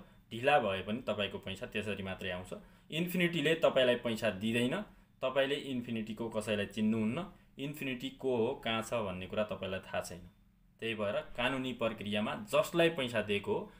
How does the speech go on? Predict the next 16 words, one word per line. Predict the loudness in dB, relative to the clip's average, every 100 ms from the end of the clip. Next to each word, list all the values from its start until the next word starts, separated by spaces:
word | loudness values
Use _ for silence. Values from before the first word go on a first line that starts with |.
| -20 _ -4
त्यसैको | -2 0 -2 -2 -4 -6 -16 -20 _ _ _ _ -2
प्रमाणको | 0 2 0 0
आधारमा | -2 -2 -4 -6
चाहिँ | -6 -4
तपाईँ | -2 -4 -6 -18 _ _
पैसा | -4 -2 0
रिटर्न | 0 0 0
गर्ने | 0 0 -2
बाटोमा | -4 2 4 6 4 2 0 -2 -4 0
फर्स्ट | 0 0 -12 -20 _ -18
स्टेप | -8 -6 -6 -10 -20 _ _ _ _ _ -8
सुरु | -4 0
गर्नुपर्ने | 2 2 2 0 0 0
जरुरी | 0 2 2 -2
देख्छु। | -6 -8 -12 -20 -20 -20 _ -6
र | 0 2 2 -4